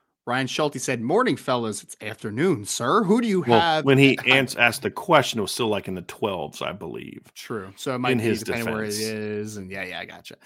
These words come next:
Speaker 2: Yeah.
Speaker 1: Who do you have as Georgia and Alabama's toughest regular season opponent this year? I think Georgia's is Tennessee, but I'm torn between Texas and L S U for Alabama.
Speaker 2: Boy, that's a,
Speaker 1: I need to
Speaker 2: that's
Speaker 1: look,
Speaker 2: a
Speaker 1: I need to look at the schedule.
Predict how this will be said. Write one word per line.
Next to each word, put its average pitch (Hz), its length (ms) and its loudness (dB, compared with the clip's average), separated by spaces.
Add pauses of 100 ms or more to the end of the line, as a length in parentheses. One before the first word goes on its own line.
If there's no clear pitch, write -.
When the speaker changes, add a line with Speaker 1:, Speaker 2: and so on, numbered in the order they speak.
(120)
Speaker 2:
Yeah. 92 160 -10
Speaker 1:
Who 285 120 4
do 269 60 4
you 247 140 6
have 196 440 4
as 160 380 0
Georgia 160 300 -4
and 143 80 -2
Alabama's 139 560 -2
toughest 160 420 -8
regular 139 240 -6
season 127 300 -8
opponent 147 420 -8
this 139 220 -8
year? 156 180 -2
I 135 100 -4
think 139 220 -4
Georgia's 139 460 -6
is 113 100 -10
Tennessee, 156 540 -2
but 139 120 -4
I'm 120 200 -2
torn 143 320 -6
between 127 320 -8
Texas - 420 -10
and 127 140 -10
L 135 180 -8
S 120 180 -10
U 117 200 -4
for - 200 -10
Alabama. 90 600 -10 (1400)
Speaker 2:
Boy, 147 100 6
that's 180 220 4
a, 185 60 4
Speaker 1:
I 135 40 4
need 110 120 -2
to - 120 -18
Speaker 2:
that's 175 220 0
Speaker 1:
look, 147 80 -2
Speaker 2:
a - 20 -8
Speaker 1:
I 117 60 -4
need 120 80 -4
to 104 80 -8
look 117 160 -6
at 101 80 -18
the - 80 -14
schedule. 101 440 -10